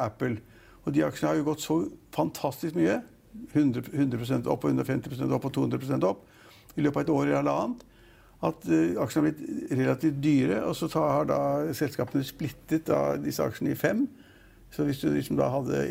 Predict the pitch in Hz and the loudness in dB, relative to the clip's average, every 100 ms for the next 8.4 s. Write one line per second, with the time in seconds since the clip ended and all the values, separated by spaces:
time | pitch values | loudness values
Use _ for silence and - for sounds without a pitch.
0 | 131 135 131 - 139 143 135 127 127 131 | 2 2 0 -4 -2 2 2 2 2 0
1 | 160 156 139 147 139 - 135 127 120 127 | 0 0 0 2 2 2 0 0 -2 0
2 | 123 123 127 135 233 - - - - - | 0 0 2 2 0 -6 -20 -20 -20 -20
3 | - - - - - 151 143 139 139 139 | -20 -20 -20 -16 -4 0 2 2 2 0
4 | 139 151 156 160 - - - - 139 156 | 0 -2 -2 -2 -4 -6 -6 -2 2 2
5 | 147 143 143 - 143 156 - 147 123 117 | 2 -2 -2 -4 -4 -4 0 0 0 -4
6 | 143 156 - 147 147 127 160 175 151 143 | -4 -4 0 2 2 2 2 2 0 0
7 | 143 127 127 135 131 143 127 131 123 139 | 2 2 2 0 0 0 0 0 0 0
8 | 139 127 131 131 | 0 -2 0 0